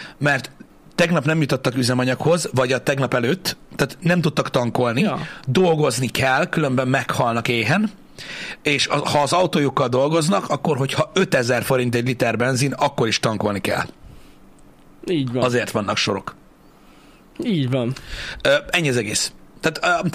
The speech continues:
Speaker 1: az a nagy, az a nagy probléma, hogy azért érintette meg ez a dolog, most legyen az ellátási probléma, vagy az áremelkedés, ö, mert mindennek köze van a közlekedéshez. Legyen az, ö, szállítmányozás,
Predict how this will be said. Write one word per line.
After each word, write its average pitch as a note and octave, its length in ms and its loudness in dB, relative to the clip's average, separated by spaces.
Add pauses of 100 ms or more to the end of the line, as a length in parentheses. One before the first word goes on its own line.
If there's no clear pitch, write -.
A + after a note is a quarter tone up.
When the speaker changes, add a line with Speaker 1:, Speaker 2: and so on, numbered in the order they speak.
(200)
Speaker 1:
az B3+ 160 2
a D#4 100 2
nagy, E3+ 220 0 (100)
az G3 160 0
a G3+ 40 2
nagy D#3+ 160 0
probléma, C#3 320 0
hogy C#3+ 120 0
azért D#3 240 2
érintette C3 440 0
meg B2 180 0
ez A#2 100 0
a A#2+ 60 2
dolog, A#2+ 400 0 (160)
most - 280 -2
legyen D3+ 240 2
az A#2 120 -2
ellátási D3 480 2
probléma, A#2+ 360 0
vagy A#2+ 240 2
az A2+ 100 0
áremelkedés, D3 760 0 (460)
ö, B2+ 220 2 (560)
mert D3+ 300 0 (240)
mindennek F3 500 4
köze A2+ 220 0
van G2+ 280 -2 (400)
a - 60 -2
közlekedéshez. - 880 -2 (420)
Legyen C3+ 320 2
az, G#2+ 280 0
ö, G#2 200 0 (360)
szállítmányozás, A#2+ 1120 0